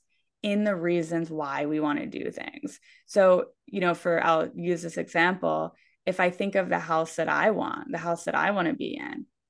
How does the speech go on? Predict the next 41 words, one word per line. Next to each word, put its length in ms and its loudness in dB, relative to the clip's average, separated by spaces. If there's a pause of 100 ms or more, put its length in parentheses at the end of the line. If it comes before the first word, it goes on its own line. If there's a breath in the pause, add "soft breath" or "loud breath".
(140)
why 240 4
do 100 6
I 120 6
want 200 2
that 160 -2
house? 420 -4 (140)
'Cause 120 -8
I 80 4
wanna 200 4
feel 240 -2
good 240 2
in 140 2
the 100 0
morning. 640 0 (300 loud breath)
I 80 4
wanna 260 4
be 300 0
able 300 -2
to 180 -8
have 180 -6
a 60 -2
garden. 800 4
I 240 -4
want, 320 -4
which 240 0
is 100 -2
better 300 -2
for 200 -4
the 140 -8
environment. 960 4
I 80 -4
wanna 240 -6
be 200 -2
able 180 -2
to 80 -2
have 300 -6
family 440 2
and 100 -4
friends 300 -2
and 160 -8
community. 840 -2